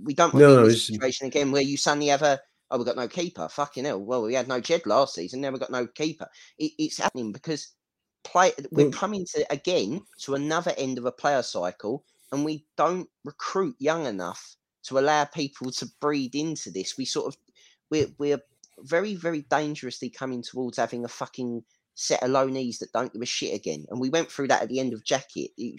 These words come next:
Speaker 1: can't do that. We need to, the recruitment needs to be another Cooper. The recruitment needs to be,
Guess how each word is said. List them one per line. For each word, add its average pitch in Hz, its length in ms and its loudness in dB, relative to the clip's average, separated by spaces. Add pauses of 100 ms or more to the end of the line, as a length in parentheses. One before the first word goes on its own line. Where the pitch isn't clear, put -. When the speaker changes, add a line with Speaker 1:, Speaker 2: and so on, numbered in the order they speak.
Speaker 1:
can't 151 340 -2 (100)
do 143 160 0
that. 78 320 -6
We 110 80 -6
need 120 280 -4
to, 120 280 0 (720)
the 135 100 2
recruitment 147 560 -2
needs 139 280 -4
to 127 80 -2
be 123 400 0 (260)
another 135 340 2
Cooper. 101 600 -6 (180)
The 131 100 0
recruitment 131 600 -2
needs 123 300 -4
to 117 100 -6
be, 110 400 0